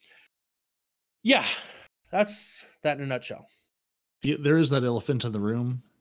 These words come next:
Speaker 2: And, and we know, we as Bungie know, invisibility is a current severe pain point in high-level P V P.
Speaker 1: Lies.
Speaker 2: A-, and while we have, uh, while we have no plans to announce today,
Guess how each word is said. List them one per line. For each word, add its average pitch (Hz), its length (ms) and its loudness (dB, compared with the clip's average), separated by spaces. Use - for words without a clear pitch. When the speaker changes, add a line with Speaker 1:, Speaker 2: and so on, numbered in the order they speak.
Speaker 2:
And, 131 320 -2
and 120 340 -2
we 123 140 -2
know, 135 500 0
we 120 220 0
as 101 120 -2
Bungie 110 340 -2
know, 139 160 -2
invisibility 110 560 -2
is 90 100 -8
a 98 60 -10
current 180 300 -4
severe 131 280 -4
pain 147 220 -2
point 87 260 -8
in 87 40 -14
high-level 98 300 -8
P 101 200 -8
V 90 120 -10
P. 104 360 -10
Speaker 1:
Lies. 139 400 0
Speaker 2:
A-, 165 80 -6
and 139 120 0
while 135 140 2
we 139 100 2
have, 202 260 -2
uh, 95 340 -8
while 107 140 -4
we 131 80 2
have 151 220 2
no 147 160 2
plans 139 300 0
to 139 100 2
announce 120 260 0
today, 151 400 2